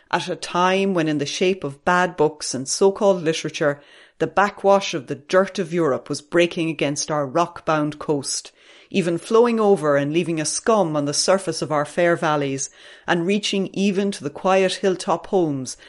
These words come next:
and staining the health." I love how that flows when you read it aloud. There's a skill in crafting a good denunciation of a fire and brimstone sermon. So the lads who robbed the papers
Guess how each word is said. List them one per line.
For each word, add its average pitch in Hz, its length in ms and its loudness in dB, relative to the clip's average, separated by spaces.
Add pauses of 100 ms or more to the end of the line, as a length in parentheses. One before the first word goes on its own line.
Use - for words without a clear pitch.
(100)
and 135 160 -4
staining 160 680 0
the 131 80 -6
health." - 500 -4 (960)
I 185 80 2
love 190 580 4
how - 200 -4
that 156 240 0
flows 160 520 2
when 147 140 -4
you 147 80 -2
read 143 220 -2
it 143 120 -6
aloud. 139 420 -4 (340)
There's 233 180 2
a 240 60 2
skill 359 420 2
in 143 140 0
crafting 165 520 -2
a 151 40 -2
good 151 480 0
denunciation 151 880 0
of - 260 -10
a - 60 -2
fire 175 340 2
and 147 100 -2
brimstone 147 520 -4
sermon. 151 600 0 (840)
So 262 360 6
the 214 140 4
lads 185 400 4
who 175 160 -2
robbed 190 540 0
the 247 60 0
papers 170 680 -2